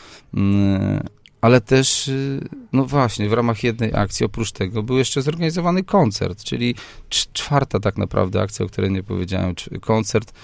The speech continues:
e, e, tutaj, e, nasza koleżanka, mm, zadzwoniła, zapytała się, czy nie moglibyśmy tutaj podjąć się tego. No i zorganizowaliśmy tutaj wspólnie razem koncert właśnie, e, Kraina Łagodności. Zebraliśmy siedem tysięcy sto złotych dla,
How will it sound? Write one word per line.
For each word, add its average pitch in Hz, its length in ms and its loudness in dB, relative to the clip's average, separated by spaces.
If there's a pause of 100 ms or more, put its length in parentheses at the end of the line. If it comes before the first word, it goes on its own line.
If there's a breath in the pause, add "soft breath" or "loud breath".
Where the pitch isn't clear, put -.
(400 loud breath)
e, - 40 4
e, 98 920 2
tutaj, 101 500 0
e, - 60 -2 (1040)
nasza 101 260 -2
koleżanka, 95 840 0 (280)
mm, 95 320 -2 (540 loud breath)
zadzwoniła, 95 800 2
zapytała 95 420 -2
się, 95 140 -2
czy 95 160 -2
nie 92 100 2
moglibyśmy 92 540 -4
tutaj 90 240 0
podjąć 92 400 0
się 90 120 -2
tego. 92 280 -2
No 175 80 0
i 180 40 -2
zorganizowaliśmy 123 840 -2
tutaj 98 300 -4
wspólnie 98 420 0
razem 98 260 -2
koncert 95 480 -2
właśnie, 95 380 -4 (460 loud breath)
e, 95 160 0
Kraina 101 400 4
Łagodności. 95 1080 0
Zebraliśmy 95 720 -2
siedem 98 300 -2
tysięcy 95 460 -4
sto - 260 -4
złotych 101 440 -4
dla, 95 380 0